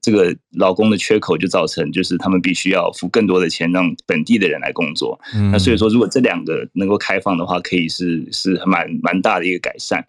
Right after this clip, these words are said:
Speaker 2: 嗯。
Speaker 1: 不过这两个目前都还是蛮，蛮，蛮，就是蛮，这个很多，不是，不是所有人都同意啊，因为可能很多是一个政治上的考量，因为就是移民，讲到移民就讲到不同的党派嘛，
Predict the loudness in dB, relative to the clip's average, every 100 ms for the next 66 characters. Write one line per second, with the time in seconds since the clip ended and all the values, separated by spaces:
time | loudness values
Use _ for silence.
0 | _ -12 -2 0 2 2 0 -2 -2 -2
1 | -4 -2 -4 0 0 2 0 -6 -14 -8
2 | 0 0 0 -2 0 2 4 4 2 -6
3 | _ -2 2 4 2 2 2 4 2 2
4 | -2 0 2 4 2 2 2 2 2 -2
5 | -2 2 2 4 4 4 2 0 -2 0
6 | 0 -2 -4 -6 -4 -6 -4 -2 -2 -2
7 | -4 -2 0 2 2 0 -2 -2 -2 -2
8 | -2 -2 -2 -4 -8 -20 -14 0 2 4
9 | 2 4 4 4 4 2 4 4 4 2
10 | 0 2 2 0 0 0 0 -2 0 0
11 | 2